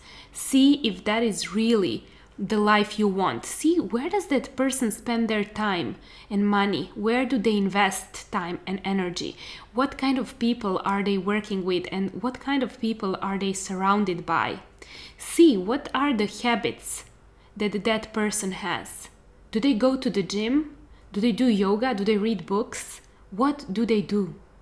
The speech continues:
And also see what can you learn that they already know. After that, figure out a way to ask them to be your mentor, if and only if you have something to offer,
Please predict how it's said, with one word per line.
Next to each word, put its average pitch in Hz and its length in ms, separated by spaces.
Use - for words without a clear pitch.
And 220 180
also 311 400
see 294 320
what 247 300
can 302 160
you 233 100
learn 214 460
that 208 180
they 233 180
already 196 400
know. 180 340
After 277 320
that, 196 460
figure 311 240
out 311 240
a 233 40
way 202 400
to - 200
ask 262 380
them 190 320
to 220 80
be 196 100
your 214 200
mentor, 185 500
if 262 400
and 202 160
only 220 400
if 220 340
you 208 180
have 202 200
something 196 480
to - 200
offer, - 500